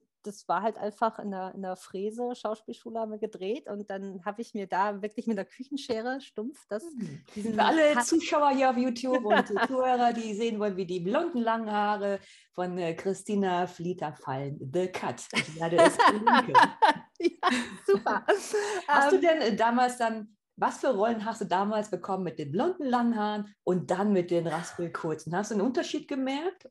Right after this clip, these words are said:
Speaker 2: Hast du dich
Speaker 1: Ja.
Speaker 2: vom Typ verändert?
Speaker 1: Ja.
Speaker 2: Also von, von der Ausstrahlung, wie du dich
Speaker 1: Ja.
Speaker 2: gibst, wie du sprichst?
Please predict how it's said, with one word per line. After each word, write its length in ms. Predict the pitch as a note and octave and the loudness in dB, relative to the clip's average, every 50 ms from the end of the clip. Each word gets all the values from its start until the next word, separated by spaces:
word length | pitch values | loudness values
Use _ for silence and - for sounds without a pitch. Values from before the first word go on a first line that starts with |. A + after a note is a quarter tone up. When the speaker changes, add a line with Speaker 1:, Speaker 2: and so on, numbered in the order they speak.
| _ _ | _ _
Speaker 2:
Hast 200 | - A3 G#3+ A3 | -4 -4 -2 -2
du 60 | - A#3+ | -2 -2
dich 140 | B3+ C4+ | -2 -2
Speaker 1:
Ja. 20 | B3 | -2
Speaker 2:
vom 180 | - B3 - | -2 -4 -2
Typ 240 | - - C4 C4+ - | -2 -2 -2 -2 -2
verändert? 720 | - - D4 C4 - - A#3 C4 C4 C#4+ E4+ A4 A4+ - - _ _ _ _ _ | -2 0 0 0 2 0 0 0 0 -2 -2 -4 -6 -10 -18 _ _ _ _ _
Speaker 1:
Ja. 180 | F3+ F3+ F#3+ | -2 0 0
Speaker 2:
Also 160 | F#3+ A#3 - G#3+ | 2 2 0 -2
von, 320 | G3+ G3+ G3+ F#3+ G3 F#3+ | 0 0 2 2 2 0
von 220 | E3 - F#3+ F#3 | 0 0 2 4
der 260 | F3+ E3+ E3 D#3+ - - - - | 4 4 4 2 0 -2 -6 -4
Ausstrahlung, 720 | - D#3 F#3+ A3+ A#3+ - - - - F#3+ G3 F#3+ F#3+ F#3+ | -2 0 0 0 -2 -6 -10 -6 -2 0 0 0 0 0
wie 60 | F3 E3 | -2 -2
du 80 | F3 | -2
dich 160 | E3 E3+ - | -2 -2 2
Speaker 1:
Ja. 20 | - | 4
Speaker 2:
gibst, 360 | A3+ A#3 A3+ G#3 E3 D#3 C#3 | 4 4 4 4 0 -4 -8
wie 80 | E3 F3 | -8 -8
du 80 | E3+ | -8
sprichst? 600 | E3+ - - G3+ A#3 C#4 C#4 - - - - - | -8 -6 -4 -2 -2 -2 -2 -6 -10 -14 -18 -20